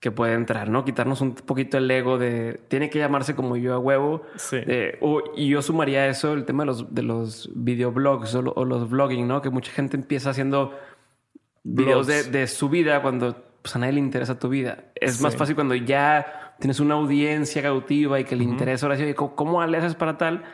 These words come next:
Speaker 1: Pues ahora sí hago videoblogs, pero antes es contenido de valor, que es como el tercer punto que tú decías.
Speaker 2: Claro.
Speaker 1: Eh, hacer videos con valor y con valor. Para dar valor haces la ingeniería inversa de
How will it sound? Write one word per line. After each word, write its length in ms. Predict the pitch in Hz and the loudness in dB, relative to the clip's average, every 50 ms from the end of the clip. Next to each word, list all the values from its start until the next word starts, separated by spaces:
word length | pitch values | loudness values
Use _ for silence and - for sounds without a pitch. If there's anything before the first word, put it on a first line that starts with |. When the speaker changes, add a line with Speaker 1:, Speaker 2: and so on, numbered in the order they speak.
| - - - _ _ | -20 -20 -20 _ _
Speaker 1:
Pues 160 | - 147 - | -8 -4 0
ahora 120 | 127 135 123 | 0 0 2
sí 120 | - 127 | 2 2
hago 120 | 127 135 | 2 2
videoblogs, 380 | 131 143 147 160 185 220 185 - | 2 2 0 0 0 -2 -2 -2
pero 160 | - 123 123 | -4 -2 -2
antes 240 | 120 123 - 143 135 | -2 -2 -2 -2 -2
es 180 | 143 131 139 - | -2 -4 -4 -8
contenido 880 | - - 156 143 135 135 123 123 127 127 131 139 135 - - - - - | -4 -2 -2 0 0 -2 -2 0 0 0 0 0 -2 -4 -10 -18 -14 -6
de 160 | 131 139 170 | 0 0 2
valor, 260 | 170 170 175 180 160 | 2 4 2 2 0
que 80 | - - | 0 -4
es 80 | 120 - | -6 -6
como 160 | - 131 131 | -4 -4 -4
el 140 | 127 120 - | -4 -6 -6
tercer 440 | - 117 110 110 - 123 123 120 120 | -8 -8 -6 -4 -4 -4 -4 -4 -4
punto 260 | - 135 123 120 - | -4 -4 -4 -4 -6
que 80 | - 113 | -6 -4
tú 100 | - 131 | -2 -4
decías. 400 | 127 - - 151 135 143 143 - | -2 -2 0 0 0 0 -2 -2
Speaker 2:
Claro. 300 | - 127 123 117 110 107 104 - - - _ _ _ | -4 -2 -2 -2 -4 -8 -12 -16 -20 -20 _ _ _
Speaker 1:
Eh, 280 | - 123 120 117 113 - | 0 0 2 2 0 0
hacer 220 | - 120 - - 117 | -2 -2 -2 -2 -2
videos 540 | 123 135 131 131 131 123 113 - - - - _ _ _ _ | 0 0 2 2 0 0 -2 -6 -12 -18 -20 _ _ _ _
con 240 | - - 123 123 113 | -4 -2 0 0 2
valor 400 | 117 113 120 127 135 143 143 143 | 0 2 2 2 2 2 2 0
y 40 | 135 | -2
con 200 | - 127 123 120 | -2 -2 -2 0
valor. 500 | 117 117 120 120 123 127 131 - - - - - - _ | 0 0 2 2 2 0 0 -4 -8 -12 -16 -20 -14 _
Para 180 | - 123 117 117 | -2 0 2 2
dar 120 | 131 139 | 2 2
valor 240 | 143 156 160 160 156 | 4 4 4 4 2
haces 220 | 147 151 156 139 | 2 0 0 0
la 60 | 143 139 | 0 -2
ingeniería 320 | 123 - 135 123 123 131 | 0 0 0 0 0 0
inversa 500 | 135 135 135 143 139 139 131 - 143 131 | 0 0 2 2 2 2 0 0 0 0
de 280 | 135 143 147 143 - | 2 0 0 -2 -6